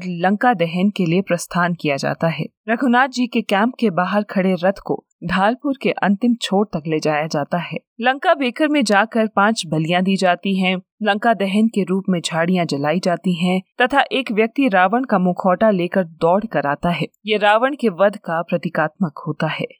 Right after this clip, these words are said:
सीता जी को भी मैदान की ओर से पालकी में लाया जाता है, जिसे रावण के चंगुल से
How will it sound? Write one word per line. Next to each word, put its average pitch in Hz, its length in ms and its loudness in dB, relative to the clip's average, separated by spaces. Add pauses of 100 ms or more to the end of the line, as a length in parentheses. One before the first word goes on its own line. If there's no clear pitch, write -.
सीता 294 360 0
जी 320 160 -2
को 311 160 0
भी 262 140 0
मैदान 196 480 4
की 208 260 0
ओर 208 200 4
से 190 280 2
पालकी 190 440 0
में 170 120 4
लाया 147 260 0
जाता 151 320 0
है, 160 180 -4 (160)
जिसे 214 300 -2
रावण 220 420 0
के 214 180 -2
चंगुल 196 420 -2
से - 220 -8